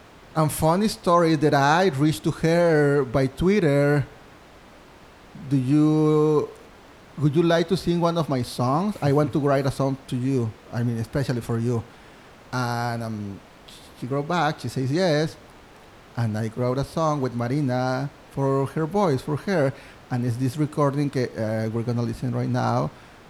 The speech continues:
Uh, the song is "Mountain in the Sky." Um,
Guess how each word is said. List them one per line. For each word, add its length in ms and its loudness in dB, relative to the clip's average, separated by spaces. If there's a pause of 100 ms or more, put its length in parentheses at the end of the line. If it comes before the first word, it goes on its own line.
Uh, 300 -2
the 140 -4
song 200 -2
is 100 -2
"Mountain 360 0
in 80 -2
the 80 0
Sky." 560 -2 (800)
Um, 560 -4